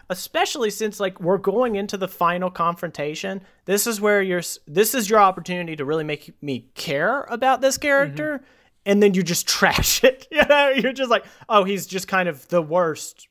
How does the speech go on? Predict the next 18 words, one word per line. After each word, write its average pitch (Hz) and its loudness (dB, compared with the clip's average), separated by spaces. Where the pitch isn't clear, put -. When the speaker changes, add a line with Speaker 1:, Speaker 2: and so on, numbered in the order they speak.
Speaker 1:
person." 214 -8
Okay, 220 -6
well, 220 -6
no, 277 -8
I'm 285 -10
not, 262 -4
<laughs> - -14
not 262 -2
gonna 220 0
be 196 2
that 202 4
sad 165 -2
Speaker 2:
All - -4
right. - 0
Speaker 1:
when 165 -2
in 160 -2
the 175 0
helicopter, 202 2